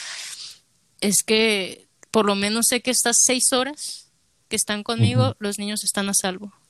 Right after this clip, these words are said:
Speaker 1: Eso fue por lo que estudié, más allá que otra cosa, la carrera, ¿no? De docencia. Y por eso, en educación primaria.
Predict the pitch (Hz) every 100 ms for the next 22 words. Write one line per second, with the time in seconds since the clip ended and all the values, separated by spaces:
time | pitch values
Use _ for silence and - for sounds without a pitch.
0 | _ - 247 247 269 - 220 233 226 202
1 | 190 196 - 190 196 - _ 202 220 247
2 | 233 226 226 - 220 214 - 277 _ _
3 | _ _ - 180 190 180 180 196 190 202
4 | 185 180 - 202 190 - _ _ 190 180
5 | 180 180 - - - 190 180 180 175 170
6 | 175 180 175 185 180 185